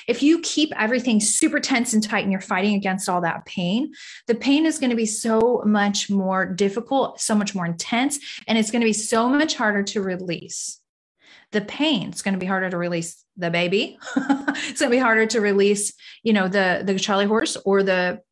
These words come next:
the back spasm or whatever it is. I've experienced a lot of, you know, types of things like that before. When we fight against the pain, it's harder. So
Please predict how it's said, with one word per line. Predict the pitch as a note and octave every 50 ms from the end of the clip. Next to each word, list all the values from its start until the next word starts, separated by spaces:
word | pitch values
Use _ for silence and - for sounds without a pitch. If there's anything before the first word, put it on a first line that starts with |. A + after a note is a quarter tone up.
| _ - - - -
the | G3 F#3+ F#3+ G3+
back | F3 F#3 F3 - - -
spasm | - - G3+ G3 G3+ A3+ B3 B3
or | G#3+ F3+
whatever | F3 F#3 F#3 F#3+ G3 G#3 G#3
it | G#3 G3+
is. | G3 G3+ G#3 G#3
I've | - F#3+ G3 G3+
experienced | F#3+ F#3+ - - - F#3+ F#3 F3+ F3 - G3+ - -
a | F#3+ F3
lot | F3 E3+ F3
of, | F3+ F3 F3 F3 - -
you | F#3+ F#3+
know, | F#3 F3+ F3+ F#3+ F#3 _ _ -
types | - G3 F3+ F#3 - -
of | F3+ -
things | F#3+ F3+ F3 F3
like | E3+ E3 E3
that | E3+ - -
before. | F#3 E3+ - F3+ G3 A3 G#3+ - - - - - - - -
When | - B3 B3+ B3
we | A#3+ A#3
fight | A3+ C4+ B3+ C#4 D#4
against | C#4 C#4 B3+ B3+ B3+
the | B3 A3
pain, | G#3+ A3+ A3 G#3+ G3+
it's | E3 - -
harder. | - F#3+ F3 - - D#3 D3+ F#3
So | - - - B3 A3+ A3+ A3 A3 -